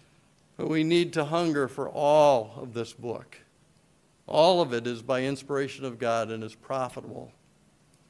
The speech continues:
The law, the promises, the cursings, the blessings, we need to partake of it and hunger for the God's word. And we long for Jesus to come and make things right. And as we read this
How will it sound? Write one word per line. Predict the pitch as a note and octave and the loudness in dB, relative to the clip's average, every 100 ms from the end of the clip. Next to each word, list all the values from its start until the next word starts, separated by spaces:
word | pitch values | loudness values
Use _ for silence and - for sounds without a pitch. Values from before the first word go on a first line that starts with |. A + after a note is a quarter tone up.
| _ _ | _ _
The | - | -2
law, | C3 C#3+ D3 D3+ D3+ | 4 8 10 8 6
the | C#3+ | -2
promises, | - D3+ D#3 D3 - D3 D3 - - _ _ _ _ _ - | 0 2 2 0 -6 -10 -12 -18 -20 _ _ _ _ _ -20
the | A#2+ | -8
cursings, | - F3+ F3 E3+ E3 E3 - | 0 0 0 -2 -2 -4 -8
the | C3+ | -8
blessings, | B2 D3+ D#3 - D#3 D#3 D3+ - - _ _ _ _ _ _ _ _ _ _ _ _ - | 0 0 0 -4 -6 -6 -12 -16 -20 _ _ _ _ _ _ _ _ _ _ _ _ -10
we | C3+ C3+ | -4 0
need | C#3 C3+ | 0 -2
to | C3+ | -8
partake | - A#2+ - C#3 B2+ B2 | -6 -6 -4 -4 -4 -4
of | G#2 | -6
it | F#2 - - _ _ _ _ _ | -8 -12 -20 _ _ _ _ _
and | - A#2+ | -8 -2
hunger | A#2+ D3+ D3 A#2+ | 4 4 4 0
for | G#2 B2+ B2 | -6 -8 -6
the | A2+ | -4
God's | B2+ B2+ A#2 | 0 0 -2
word. | A#2 B2+ A2+ G#2+ - - - - - _ _ _ _ _ _ _ _ _ _ | -2 -2 -2 -4 -14 -20 -20 -20 -20 _ _ _ _ _ _ _ _ _ _
And | D#3 | -6
we | D#3+ | 0
long | E3 F3 F#3 C#3+ - C3 | 4 6 6 4 0 -6
for | D3+ C3+ | -4 -4
Jesus | D#3 D#3 C#3 C#3 - | -2 -4 -4 -10 -10
to | C#3 | -8
come | D#3 C#3 | -4 -2
and | C3+ | -2
make | C3 B2+ | -4 -6
things | C#3 B2+ A#2+ | -6 -6 -2
right. | D3+ B2 A2+ | 0 0 -2
And | D3 C3 | -6 -4
as | B2+ A#2+ | -4 -4
we | B2+ | -4
read | B2+ E3 G3 | -2 -2 -2
this | C3+ A#2 - - | -2 -4 -6 -16